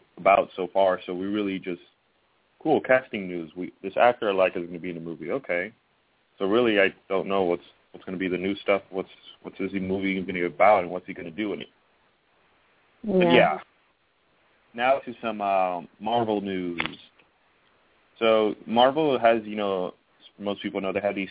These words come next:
Speaker 1: phase one, phase two, and phase three things. Phase one was the, uh, Iron Man, Iron Man one, all the way leading up to the Avengers. That was phase one. And now phase two is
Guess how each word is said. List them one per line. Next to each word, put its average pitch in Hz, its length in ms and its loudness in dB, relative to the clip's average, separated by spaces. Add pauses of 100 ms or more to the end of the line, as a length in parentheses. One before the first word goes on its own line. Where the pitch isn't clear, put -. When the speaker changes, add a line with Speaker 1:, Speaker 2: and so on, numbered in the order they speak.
Speaker 1:
phase 107 280 4
one, 101 420 -2 (100)
phase 98 240 4 (120)
two, 98 280 0
and 90 100 -6
phase 101 260 -2 (160)
three 110 380 2
things. 82 260 -4 (400)
Phase 131 280 4
one 117 420 0
was 95 300 -2 (560)
the, 104 200 -6 (140)
uh, 98 240 6 (220)
Iron 110 260 4
Man, 110 460 0 (600)
Iron 107 200 6
Man 113 220 4
one, 104 360 -2 (400)
all 107 300 6
the 107 80 -4
way 101 540 0
leading 98 340 -6
up 92 160 -6
to 98 100 -6
the 90 140 -4
Avengers. 90 500 -2 (1300)
That 104 80 8
was 107 140 4 (100)
phase 104 240 -4
one. 92 260 -6 (540)
And 98 80 -10
now 101 140 4 (100)
phase 117 220 2 (140)
two 110 380 2 (220)
is 101 120 -8